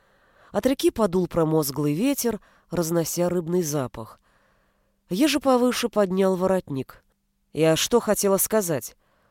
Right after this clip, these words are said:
Вновь заговорила Горица. "Уж не знаю, куда ты ходишь целыми днями. Взрослый ты уже, чтобы я допытывалась. Но стоило бы тебе найти хорошую службу". "А чем моя плоха?"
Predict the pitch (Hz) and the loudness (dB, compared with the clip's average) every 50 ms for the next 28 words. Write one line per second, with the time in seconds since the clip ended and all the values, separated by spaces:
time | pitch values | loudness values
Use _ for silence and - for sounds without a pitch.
0 | _ _ _ _ _ _ _ 101 156 277 294 285 247 185 151 147 135 165 - 170 | _ _ _ _ _ _ _ -4 0 2 4 6 6 6 4 2 -2 0 0 2
1 | 175 175 180 175 175 170 175 196 190 190 175 139 131 123 - - - 117 113 113 | 2 4 2 2 2 0 0 0 0 0 0 0 -2 -4 -8 -8 -10 -10 -14 -18
2 | _ _ _ _ _ _ _ _ _ _ _ _ _ _ _ 185 196 - - 220 | _ _ _ _ _ _ _ _ _ _ _ _ _ _ _ -6 -4 -2 2 2
3 | 220 214 180 214 208 190 175 165 - - 175 160 170 165 - 180 165 - 262 294 | 2 2 4 4 6 6 6 4 2 0 0 0 0 0 0 -4 -4 0 0 0
4 | 269 175 151 - - - - 160 139 135 139 147 135 131 143 143 135 131 131 131 | 0 0 -2 -4 -4 -4 -4 -2 -2 0 -2 -2 -2 -2 -2 -2 -2 -2 -4 -6
5 | 123 - _ _ _ _ _ _ _ _ _ _ _ 160 156 170 160 190 233 277 | -8 -12 _ _ _ _ _ _ _ _ _ _ _ -6 -4 0 2 4 4 4
6 | 269 - - 160 147 - - 143 139 139 123 120 135 135 127 120 - - - 151 | 4 2 0 0 -2 0 -2 -4 -2 -4 -4 -4 -4 -4 -4 -6 -8 -6 -6 -6
7 | 135 139 143 123 139 131 127 127 143 - - 196 - - - 113 120 117 117 110 | -4 -4 -6 -4 -4 -6 -4 -4 -6 -4 -4 -4 -4 -4 -6 -8 -8 -10 -8 -8
8 | - - - _ _ _ _ _ _ _ _ _ _ _ _ _ _ _ _ - | -10 -12 -12 _ _ _ _ _ _ _ _ _ _ _ _ _ _ _ _ -2
9 | 233 277 269 - - - 254 240 220 208 202 190 180 185 - - 170 165 165 165 | 0 0 0 2 2 4 6 6 6 4 2 2 0 -2 -4 -2 0 0 2 4
10 | 170 165 165 - - 180 175 165 - _ _ _ _ _ _ _ _ - - 233 | 2 2 0 -2 -4 -4 -4 -6 -6 _ _ _ _ _ _ _ _ -4 0 2
11 | 240 220 208 185 - - 208 220 - - - 165 143 120 110 107 120 113 110 110 | 4 4 4 2 2 0 0 0 0 -2 -2 -2 -4 -4 -6 -10 -10 -12 -12 -14
12 | - _ _ _ _ _ _ _ _ _ _ _ _ _ _ _ _ _ _ _ | -18 _ _ _ _ _ _ _ _ _ _ _ _ _ _ _ _ _ _ _
13 | - 147 170 - - 196 202 185 175 175 180 170 156 165 160 - 180 190 190 170 | -6 -4 -2 0 2 4 4 4 6 6 4 4 4 2 0 0 0 -2 -2 0
14 | - 196 196 190 | -2 -4 -4 -4